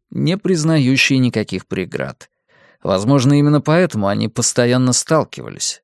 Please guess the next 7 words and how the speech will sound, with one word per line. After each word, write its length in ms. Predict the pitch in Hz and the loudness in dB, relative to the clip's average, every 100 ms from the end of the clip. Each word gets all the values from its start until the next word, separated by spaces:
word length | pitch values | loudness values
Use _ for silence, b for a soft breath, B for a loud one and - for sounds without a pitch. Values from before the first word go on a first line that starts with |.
| _ | _
слишком 640 | - 101 117 139 - 147 | -8 -2 0 0 2 2
уж 160 | 135 - | 0 0
похожи 480 | 113 101 - 107 101 | -2 -2 -2 -4 -4
характерами. 840 | - - 139 - - - - - _ _ _ _ _ _ | -4 -2 -2 -6 -12 -12 -14 -20 _ _ _ _ _ _
И 80 | - | -8
все 340 | 80 - 120 143 | -2 0 2 2
же, 160 | 82 | 0